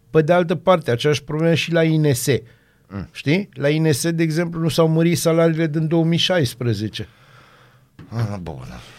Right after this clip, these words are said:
Speaker 1: Tu m-ai înțeles?
Speaker 2: Eu, eu te înțeleg,
Speaker 1: Și aici,
Speaker 2: dar
Speaker 1: și aici chestia e foarte, foarte tristă, pentru că un grup mic de oameni pe care îi poți liniști
Speaker 2: Aia
Speaker 1: foarte
Speaker 2: zic, dar
Speaker 1: ușor.
Speaker 2: grupul ăla mic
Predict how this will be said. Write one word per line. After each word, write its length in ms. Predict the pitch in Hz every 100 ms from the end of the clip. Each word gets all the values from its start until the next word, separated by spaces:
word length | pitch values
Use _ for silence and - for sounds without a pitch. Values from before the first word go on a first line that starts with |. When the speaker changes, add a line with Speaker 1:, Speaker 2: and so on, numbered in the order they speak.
| - -
Speaker 1:
Tu 80 | 135
m-ai 160 | 143
înțeles? 440 | 135 127 127 165 139 170
Speaker 2:
Eu, 180 | 202 - -
eu 140 | 151
te 140 | 175 180
înțeleg, 380 | 170 - 175 127
Speaker 1:
Și 120 | 123
aici, 220 | 160 127
Speaker 2:
dar 220 | 208 185 -
Speaker 1:
și 160 | -
aici 260 | 165 175 202
chestia 420 | 185 196 185 202
e 120 | 196 180 185 180
foarte, 480 | 131 202 202 202 170
foarte 420 | 123 180 196 190
tristă, 440 | 165 208 190 - 143
pentru 300 | 151 143 156
că 80 |
un 180 | 156 160
grup 280 | 147 185 165
mic 240 | 190 220
de 100 | 180
oameni 340 | 180 170 147 127
pe 120 | 147
care 180 | 143 165
îi 60 |
poți 380 | 160 - 202 180
liniști 460 | 185 180 180 - 202 -
Speaker 2:
Aia 160 | 247 233
Speaker 1:
foarte 320 | 226 220 -
Speaker 2:
zic, 100 | 226
dar 100 | 214
Speaker 1:
ușor. 160 | 135 156
Speaker 2:
grupul 360 | 196 175 175
ăla 200 | 185 170
mic 520 | 123 113 117 127 -